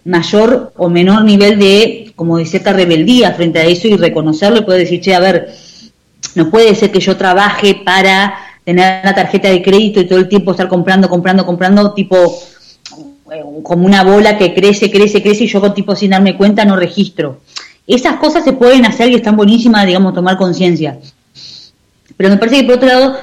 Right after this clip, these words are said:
también esta cosa de hacer, hacer, hacer por pertenecer, eh, esto de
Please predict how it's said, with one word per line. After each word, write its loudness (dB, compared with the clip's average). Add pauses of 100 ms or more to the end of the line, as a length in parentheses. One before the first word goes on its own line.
(120)
también 2
esta 0
cosa 0
de -2 (180)
hacer, 0
hacer, 0
hacer -2
por -2
pertenecer, -2 (100)
eh, -2
esto 0
de -4